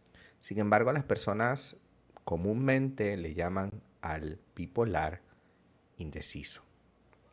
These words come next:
El indeciso, o,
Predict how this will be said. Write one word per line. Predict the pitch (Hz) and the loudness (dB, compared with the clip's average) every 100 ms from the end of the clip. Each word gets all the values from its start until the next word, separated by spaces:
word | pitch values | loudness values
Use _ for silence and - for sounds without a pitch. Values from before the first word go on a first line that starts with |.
| - - - - - - _ - | -20 -20 -20 -20 -20 -20 _ -4
El | 92 | 0
indeciso, | 104 101 - 196 233 - 90 - - _ _ _ - | 4 4 2 2 0 0 -2 -2 -10 _ _ _ -6
o, | 85 78 | -2 -2